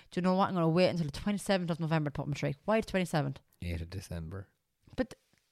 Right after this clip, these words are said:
Speaker 1: eighth of December.
Speaker 2: Yeah.
Speaker 1: The eighth of December.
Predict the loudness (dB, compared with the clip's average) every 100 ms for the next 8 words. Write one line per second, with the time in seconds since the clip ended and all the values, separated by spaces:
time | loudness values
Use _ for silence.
0 | _ _ _ -20 -14 -12 -8 -4 4 10
1 | 12 12 12 12 12 8 10 12 12 6
2 | 2 -6 _ _ -12 -12 -12 _ _ _
3 | _ _ 2 8 10 12 12 12 12 12
4 | 12 8 10 8 8 4 2